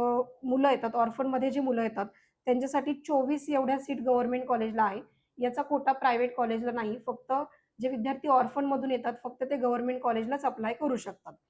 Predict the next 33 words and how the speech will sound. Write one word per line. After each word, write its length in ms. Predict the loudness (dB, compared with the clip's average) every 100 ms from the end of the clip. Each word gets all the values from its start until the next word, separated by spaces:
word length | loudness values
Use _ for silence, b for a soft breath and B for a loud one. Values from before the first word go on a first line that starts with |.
| _ _ _ _ 0
त्याच्यानंतर 500 | 2 4 2 2 0
पीडब्ल्यूडी 720 | 0 2 4 4 2 0 0
जे, 180 | -2 -6 -10 -4
हा 180 | 2
जो 140 | 2 2
कोटा 300 | 2 4 6
आहे 240 | 4 2 -8 b b 2
या 100 | 2
कोट्याला 400 | 4 4 4 2
सुद्धा 260 | -2 0 0
फक्त 320 | -2 -4 -2
गव्हर्नमेंट 460 | 4 6 6 0
कॉलेजलाच 500 | 0 2 2 0 -2
हा 60 | -2
कोटा 280 | 0 0 0
असतो, 240 | -2 -6
सेमी 260 | -4 -4 -2
गव्हर्नमेंटला 520 | -2 -2 -2 -6 -6
हा 60 | -4
कोटा 280 | -4 -4
दिलेला 320 | -4 -2 -2 -2
नाहीये. 340 | -4 -6 -10 -20 _ _ -8
So 80 | -2
त्याच्यामध्ये 600 | 0 2 2 2 2 0 -4 b b -2
दोनशे 380 | 2 2 0 -2
पंचेचाळीस 720 | 0 0 0 0 0 0 2
एवढे 240 | 2 2
विद्यार्थ्यांना 640 | 0 -2 -2 -2 -4 -4
सीट 240 | -4 -6 -6
इथे 160 | -6
तुम्हाला 300 | -6 -4 -2
बघायला 340 | -2 -4 -4 -2
मिळतील. 400 | -2 -2 -6